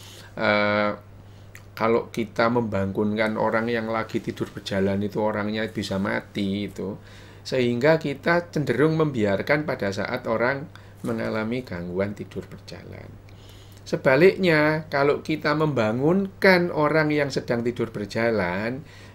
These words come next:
itu kita bisa mencegah terjadinya kecelakaan-kecelakaan berikutnya. Memang jarang lah ya, yang tadi seperti tadi si-,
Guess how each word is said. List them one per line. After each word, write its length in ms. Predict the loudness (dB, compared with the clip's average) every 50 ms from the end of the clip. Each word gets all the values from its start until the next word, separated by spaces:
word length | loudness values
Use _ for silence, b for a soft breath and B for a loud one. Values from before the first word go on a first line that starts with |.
| B
itu 320 | B -6 -4 -4 -4 -4 -6
kita 560 | -6 -4 -4 -4 -6 -4 0 2 2 2 2
bisa 320 | -2 -4 -6 -4 -2 -2 -2 0
mencegah 640 | -2 -2 -2 -2 -4 -4 -4 -2 0 0 0 0 0
terjadinya 880 | -4 -4 -4 -2 -2 -2 -2 -2 -2 -4 -4 -2 0 0 0 -2 -2 -6 B B B B B B -8
kecelakaan-kecelakaan 1200 | -4 -2 0 2 2 0 0 -2 -2 -2 0 0 -2 -2 0 0 0 0 0 0 0 0 0 0 0
berikutnya. 800 | -2 -2 -2 -2 -2 -4 -4 -4 -4 -4 -2 -2 -2 -2 -4 -8 -14 B B B B B B B B B 8
Memang 400 | 10 10 10 10 10 8 6 8
jarang 560 | 8 10 10 10 12 10 10 10 10 10 8
lah 240 | 8 10 10 8 8
ya, 240 | 6 6 6 8
yang 240 | 8 6 4 4 4
tadi 240 | 4 4 4 4 0
seperti 320 | -2 -2 -2 -2 -2 0
tadi 320 | 0 2 2 2 2 0 -4
si-, 160 | -4 -4 -6